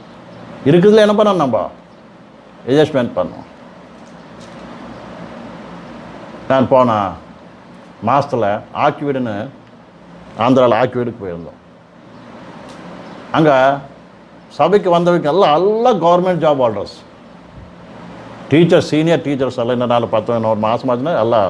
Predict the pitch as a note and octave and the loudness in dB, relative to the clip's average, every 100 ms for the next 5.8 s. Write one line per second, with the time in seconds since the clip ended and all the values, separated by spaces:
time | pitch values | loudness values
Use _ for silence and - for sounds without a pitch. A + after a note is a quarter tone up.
0 | D#2+ A#2 A#2 A2+ G2+ E2+ E2+ D#2 - - | -2 -2 2 2 0 -2 -6 -8 -10 -18
1 | - - - - - - - - F#3+ A3+ | -20 -20 -20 -20 -20 -20 -6 2 6 6
2 | A3 C#3 D3 F3+ F#3 F#3 E3 C#3+ C#3 A#2 | 4 2 0 -2 -2 -2 -4 -6 -6 -6
3 | A2 F#2+ E2 - - - - - - - | -8 -12 -14 -16 -20 -20 -20 -20 -20 -20
4 | - - - - - - D3+ F3+ E3+ D3 | -20 -20 -20 -18 -6 2 4 4 2 2
5 | C#3 B2+ A#2+ B2 A#2 - C3+ | 0 -2 -2 -2 -2 -6 -6